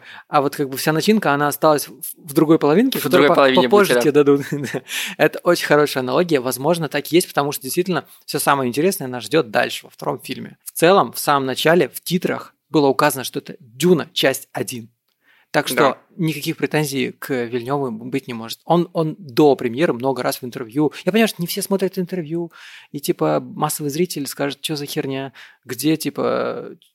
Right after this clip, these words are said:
Speaker 1: за что я отдал свои бабки, и почему я потратил три часа жизни?» Но были предупреждены все. Было бы лучше, конечно, они, если бы они в названии написали «Дюна, часть один». <laughs> Но тогда было бы слишком очевидно.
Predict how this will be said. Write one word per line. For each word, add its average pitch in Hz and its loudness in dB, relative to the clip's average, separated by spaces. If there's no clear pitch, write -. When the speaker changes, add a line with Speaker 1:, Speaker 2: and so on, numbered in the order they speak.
Speaker 1:
за 151 -6
что - -2
я 156 6
отдал 151 2
свои 135 -6
бабки, 135 -2
и 123 -12
почему 139 -8
я 135 -6
потратил 131 -8
три 143 -6
часа 127 -6
жизни?» 131 -6
Но 139 -2
были 165 6
предупреждены 127 -4
все. - -10
Было 185 8
бы 165 4
лучше, 214 4
конечно, 160 -2
они, 147 -4
если 147 -2
бы 135 2
они 127 -2
в 110 -10
названии 123 -6
написали 120 -12
«Дюна, 131 4
часть 131 -2
один». 117 -2
<laughs> 233 -2
Но 139 -6
тогда 143 2
было 139 2
бы 120 -6
слишком 139 -8
очевидно. 120 -10